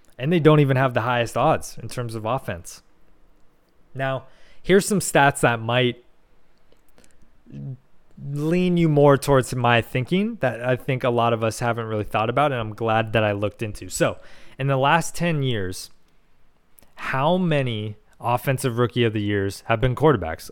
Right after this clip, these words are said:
I'll let you take a guess. I'm feeling a lot of people saying six,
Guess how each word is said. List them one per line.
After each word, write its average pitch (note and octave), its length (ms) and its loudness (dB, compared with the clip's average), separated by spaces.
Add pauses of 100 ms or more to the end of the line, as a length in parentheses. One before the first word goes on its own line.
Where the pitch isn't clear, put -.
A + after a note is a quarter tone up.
I'll A#2+ 100 0
let A2+ 180 -2
you A#2+ 60 -6
take B2 220 -4
a B2 40 -6
guess. G#2 420 -6 (1600)
I'm A2+ 100 -6
feeling A#2 380 -2
a G#2+ 40 -2
lot G#2 220 2
of G#2 80 -2
people A2 300 -4
saying F#2+ 500 -8 (140)
six, - 600 -8